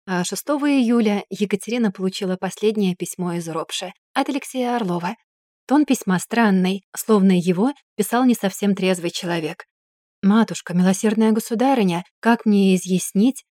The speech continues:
описать, что случилось? Не поверишь верному своему рабу, но как перед Богом скажу истину. Матушка, готов идти на смерть, но сам не знаю, как беда случилась. Погибли мы, когда ты не помилуешь.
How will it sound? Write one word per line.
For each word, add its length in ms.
описать, 760
что 220
случилось? 640
Не 240
поверишь 480
верному 380
своему 520
рабу, 400
но 180
как 200
перед 260
Богом 280
скажу 360
истину. 540
Матушка, 500
готов 360
идти 200
на 120
смерть, 360
но 240
сам 300
не 80
знаю, 340
как 200
беда 260
случилась. 580
Погибли 580
мы, 200
когда 320
ты 140
не 120
помилуешь. 680